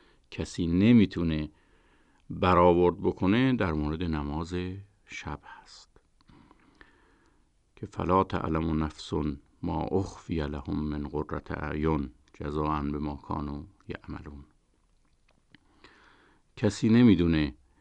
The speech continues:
که پاداش برخاستن از خواب در نیمه های شب و به جا آوردن نماز و نافله شب چی هست. «فلا تعلم نفس»،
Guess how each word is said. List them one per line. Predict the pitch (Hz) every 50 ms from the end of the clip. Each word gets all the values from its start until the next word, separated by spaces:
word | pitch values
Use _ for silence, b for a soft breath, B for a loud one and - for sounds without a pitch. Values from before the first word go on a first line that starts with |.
| _ _ _
که | - 113
پاداش | - - - - 87 85 82 78 95 110 127 123 - - 120 113 110 110 110 110 110 - _ _ _
برخاستن | - 80 78 76 - - 78 73 - - - - 78 73 73
از | - - 78 73 69 71 78 - -
خواب | - - - - 85 87 82 73 - - - _
در | - 76 73 73 - - _ _ -
نیمه | 76 76 73 76
های | 73 76 76 73 69 67
شب | 67 - - - 87 85 78 - _ _ _ _ b b b b b b b b b b b b b b b b b b b b b b _ _ _ _ _ _ _ _ _ _ _ 98
و | 87
به | 82 90
جا | 82 90 87 85
آوردن | 85 85 82 82 80 80 85 104 113 120 113
نماز | 107 95 82 82 85 90 98 104 92 90
و | 82 82
نافله | 80 78 76 73 - - 76 76 71 71
شب | - - - 90 90 98 98 - _ _ - _ _ _ _ -
چی | - - - - 92
هست. | 71 69 73 65 - - - - -
«فلا | _ - 76 85 98 95 85
تعلم | - - - - - 78 73 71 73 71 69
نفس»، | 71 69 - - -